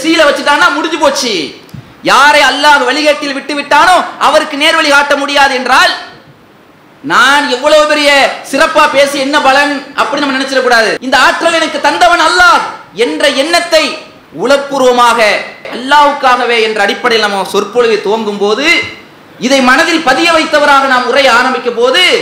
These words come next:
நமக்கு அந்த முகஸ்துதி வருமா? இந்த ரியாங்கிற இந்த சிறிய இணை வைத்தல் வருமா? அப்ப இதை நாம் அடிப்படையாக வைத்து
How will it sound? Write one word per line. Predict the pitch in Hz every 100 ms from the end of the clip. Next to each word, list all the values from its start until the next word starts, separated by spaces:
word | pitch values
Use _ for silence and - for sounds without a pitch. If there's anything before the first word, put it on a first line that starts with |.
| - - - - - - - - - - - - - - - - - - - - - - -
நமக்கு | 185 196 - 190
அந்த | 170
முகஸ்துதி | 180 208 202 180
வருமா? | 156 180 175 269 277 - - - - - - - - - - - -
இந்த | 190 202
ரியாங்கிற | 262 285 285 277
இந்த | 254 233
சிறிய | 233 269 247
இணை | 247 247
வைத்தல் | 240 226 208
வருமா? | 220 226 285 294 180 - - - - - - - - -
அப்ப | - 226
இதை | 208 240 320
நாம் | 302 262 226
அடிப்படையாக | 285 262 254 226
வைத்து | 226 220